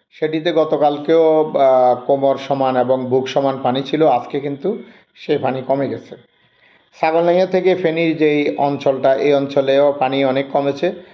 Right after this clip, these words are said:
তারপরেও সেটি প্রায় বুক সমান আছে। আহ, মানুষজন বিশেষ প্রয়োজনে যারা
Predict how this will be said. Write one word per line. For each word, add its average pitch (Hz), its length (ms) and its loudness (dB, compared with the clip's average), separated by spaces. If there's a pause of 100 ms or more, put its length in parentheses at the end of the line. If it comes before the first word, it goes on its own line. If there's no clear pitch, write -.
(220)
তারপরেও 147 540 2
সেটি 143 380 -2
প্রায় 131 520 2
বুক 127 280 -2
সমান 143 300 0
আছে। 135 260 -2 (500)
আহ, 120 360 2
মানুষজন 139 800 -2
বিশেষ 131 460 -4
প্রয়োজনে 139 400 0
যারা 131 220 4